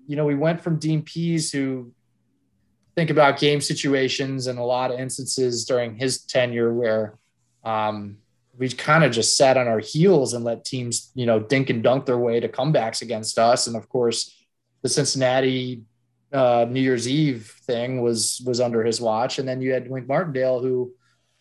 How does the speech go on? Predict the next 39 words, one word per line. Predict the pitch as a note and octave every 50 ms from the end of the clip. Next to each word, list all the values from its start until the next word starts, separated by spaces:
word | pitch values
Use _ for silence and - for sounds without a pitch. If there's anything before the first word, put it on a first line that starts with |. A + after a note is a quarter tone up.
| _ - B2+
um, | A#2+ A#2+ A#2+ A#2+ A#2+ A#2+ A#2+ A#2+ A#2 A2+ _ _ _ _ _ _ _ _ _ _ _ _ _ _ _ _ -
you | C#3+ D3
know, | C#3 C3+ D3 E3 D#3+ D#3+ - -
a | D3
lot | C#3+ C#3 C#3+
of | D3+ C#3+
times | - D3+ D3 D3 D3+ D3+ D#3 D3+ C#3+ - - - C#3 C#3+
was | C#3 D3 D3+ C#3+ C3 B2+ B2+ A#2+ A#2+ _ _ _ _ _ _ _ _ _ _ -
overly | F#3 E3+ F#3+ F#3+ G3 F3 D3+ C#3+ C3+
aggressive | C3 B2+ C3 C3+ B2+ B2+ B2 - D#3 D#3 D#3 C#3
and | C3+ C3 B2+
sent | - D3+ C#3+ -
the | C3+ C3
house | C3 C3 B2+ C#3 D#3+ D#3+ D#3+ -
and | C3 B2+
really | C3+ C#3 C#3+ C#3 C#3 C3+ B2+ A#2+ _ _ _ _ _ _ _ _ _ _ _
left | - C#3 C3+ -
it | D3+ C#3+
all | C3+ C3 B2+
out | C3 C3+ D#3+ F3 -
there. | - B2 A2+ A#2+ B2+
So | B2+ - - C3+ B2+ B2 B2
I'm, | B2+ B2+ B2 A#2+
I'm | A#2 B2+ B2+ B2+ A#2+ A#2+
kinda | - - D3 D3 D3 C#3 C3+
interested | C3+ B2+ C#3+ C3 - - C3+ B2
to | A#2+
see | A2 - - C3 C3 C3 B2+ B2 A#2 A#2+ _ _ _ _ _ _ _ _ _ -
where | C3 C#3 C#3+ D3 D3
this | C#3+ C#3+ C#3+ -
guy | - C#3 C3 C3
goes | C3 A#2 C3 C3+ C#3 C#3+ D3 C#3 C3+ A#2
with | A#2+ B2+ A#2
his | B2 A2+ A2+
mentality | A#2+ A#2 A#2 - B2+ B2+ C3 C3+ C3+ C3 C3 B2+ B2 A#2+
and, | A#2 A2+ A2+ A2
and | A2 A2+ A2 A2 A2
how | A#2 A#2+ A#2+ A#2+
he, | A#2+ A#2+ A#2+ A#2 A#2 A#2